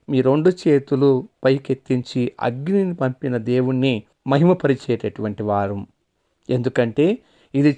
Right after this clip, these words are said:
చాలా గొప్ప అద్భుత కార్యం. ఆయనే సత్యము, నిజము అని రుజువుపరిచిన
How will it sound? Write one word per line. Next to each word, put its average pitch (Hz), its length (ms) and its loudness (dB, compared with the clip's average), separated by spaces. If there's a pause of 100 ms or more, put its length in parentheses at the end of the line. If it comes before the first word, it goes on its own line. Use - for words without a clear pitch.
చాలా 127 160 4
గొప్ప 131 440 0
అద్భుత 127 520 -2
కార్యం. 107 520 -4 (360)
ఆయనే 127 440 2
సత్యము, 135 720 -4 (360)
నిజము 139 640 0
అని 127 320 -2 (400)
రుజువుపరిచిన 143 840 0